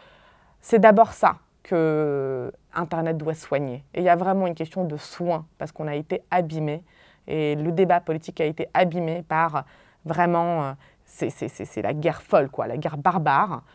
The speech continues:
qui est menée aujourd'hui, où il faut terrasser l'ennemi, il faut le supprimer, il faut qu'il se taise, il faut qu'il n'existe plus,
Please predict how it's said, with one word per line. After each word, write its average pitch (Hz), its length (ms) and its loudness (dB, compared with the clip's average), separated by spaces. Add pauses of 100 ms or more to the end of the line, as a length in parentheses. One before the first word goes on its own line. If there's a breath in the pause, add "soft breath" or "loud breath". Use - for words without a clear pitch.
(180 soft breath)
qui 180 120 -4
est 160 40 0
menée 160 220 -2
aujourd'hui, 156 640 -4
où 180 280 -6
il 175 100 -4
faut 175 140 -4
terrasser 165 500 -4
l'ennemi, 143 380 -6
il 143 60 -8
faut - 200 -16
le 120 140 -10
supprimer, 147 760 -10
il 123 60 -10
faut - 140 -12
qu'il - 140 -14
se - 160 -16
taise, 170 460 2 (300 soft breath)
il 147 60 -16
faut 160 100 -8
qu'il 156 240 -2
n'existe 165 440 -4
plus, 165 320 -10